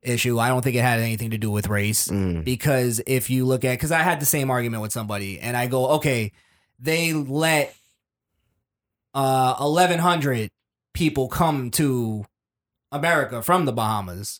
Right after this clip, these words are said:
Speaker 2: Okay.
Speaker 1: And they turned away, like, three hundred or something like that because they
Speaker 2: Okay.
Speaker 1: had either criminal records or they couldn't show their paperwork.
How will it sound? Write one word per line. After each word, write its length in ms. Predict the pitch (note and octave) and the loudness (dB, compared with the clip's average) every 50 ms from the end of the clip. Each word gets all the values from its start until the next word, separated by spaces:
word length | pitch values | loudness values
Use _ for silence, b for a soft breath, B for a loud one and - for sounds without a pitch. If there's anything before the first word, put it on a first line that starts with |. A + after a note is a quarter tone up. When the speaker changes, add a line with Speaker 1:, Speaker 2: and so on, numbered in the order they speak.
| - | -2
Speaker 2:
Okay. 320 | G#2 G#2+ F2+ F2+ E2 E2 F2 | -2 0 0 0 0 -2 0
Speaker 1:
And 120 | F#2 D3 D3 | 0 0 2
they 80 | C#3+ | 2
turned 340 | C#3+ - - F3+ F3 D#3+ D3+ | 0 2 2 2 2 4 2
away, 360 | D3 C#3 D3 D3+ D3 C#3+ C#3 | 2 2 4 4 4 4 4
like, 320 | C3+ B2+ B2 A#2+ A#2 A2+ - | 2 2 2 2 0 -2 -2
three 320 | - - - C3 C3+ C3 | -4 -4 -2 0 0 0
hundred 460 | B2 B2 B2+ B2 A2 A2 G#2+ G2+ F2+ | 0 0 0 -2 -2 -2 -4 -4 -4
or 120 | - G#2+ G#2+ | -4 -4 -2
something 340 | - A2+ A2 G2 - G2+ G2 | -2 -2 -4 -4 -6 -8 -6
like 200 | G2 F#2+ F#2+ - | -6 -6 -6 -4
that 280 | F#2+ F#2+ F2 F2 E2 - | -6 -6 -6 -6 -8 -6
because 240 | - B2+ - - B2+ | -4 0 0 2 2
they 100 | - C3 | 2 2
Speaker 2:
Okay. 40 | B2 | 2
Speaker 1:
had 200 | B2+ B2 A#2+ A#2 | 2 2 2 0
either 460 | B2+ B2 A2+ A#2+ A#2 A2+ A2+ G#2+ G2+ - | 0 0 0 0 0 0 0 -2 -4 -6
criminal 360 | - - D3+ C#3 C3+ C3 B2 A#2+ | -4 -2 0 0 2 0 0 0
records 460 | B2+ B2 A#2+ A2 A#2+ A2+ A#2 A2 A2 | 0 0 0 -2 -2 -2 -2 0 -2
or 80 | A2+ | -2
they 140 | G#2+ A2 G#2+ G2+ | 0 -2 -2 -4
couldn't 360 | - - B2 G#2+ G#2 G#2 G2 | -4 -4 -4 -2 -4 -4 -4
show 420 | - - B2+ A2+ A2 G#2 G2+ G2 G2 | -2 -2 -2 0 -2 -2 -4 -6 -6
their 160 | - G#2 F#2+ - | -6 -8 -4 0
paperwork. 580 | - C#3+ C3 - A#2 G#2+ G#2 G2 F#2 - - | 0 0 0 0 -2 -4 -4 -4 -6 -6 -8